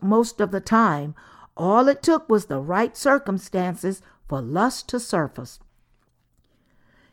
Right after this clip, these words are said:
It would have not been so bad if I stopped at just stealing a glance at the poster. If the poster was particularly revealing,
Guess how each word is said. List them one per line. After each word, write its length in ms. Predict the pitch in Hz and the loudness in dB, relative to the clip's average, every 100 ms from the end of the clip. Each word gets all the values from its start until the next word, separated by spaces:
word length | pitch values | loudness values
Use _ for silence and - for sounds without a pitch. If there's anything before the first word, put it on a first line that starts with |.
| _ | _
It 220 | 262 262 | 8 8
would 320 | 196 247 311 | 6 4 6
have 400 | 339 294 277 240 | 6 4 4 2
not 400 | 208 233 285 - - 180 | 2 6 4 2 -6 4
been 340 | 233 226 180 | 6 6 0
so 340 | - - 214 | -6 0 2
bad 540 | 165 156 247 233 165 185 - - - | 2 4 4 4 2 -6 -14 -20 -2
if 180 | 285 | 4
I 120 | 254 214 | 6 4
stopped 560 | - - 269 254 - | 0 0 2 2 2
at 140 | 190 180 | -6 -4
just 200 | 208 - | -4 -4
stealing 460 | - 277 226 196 | -4 2 2 2
a 80 | 180 | -2
glance 580 | 151 185 226 175 - - - - - | 0 0 0 -4 -10 -20 -20 -14 -6
at 160 | 196 | -4
the 60 | 196 | -4
poster. 600 | - 220 185 - - - _ _ _ - - | 0 0 0 -8 -16 -18 _ _ _ -20 -4
If 160 | 254 254 | -4 0
the 120 | 220 | -2
poster 460 | - 269 294 - | 2 2 2 -2
was 220 | 285 277 285 | -2 -2 0
particularly 960 | - 269 - 330 330 277 240 233 240 | -2 -2 -4 -6 0 2 4 4 4
revealing, 680 | 208 202 165 190 123 110 - | 6 6 6 0 0 -10 -18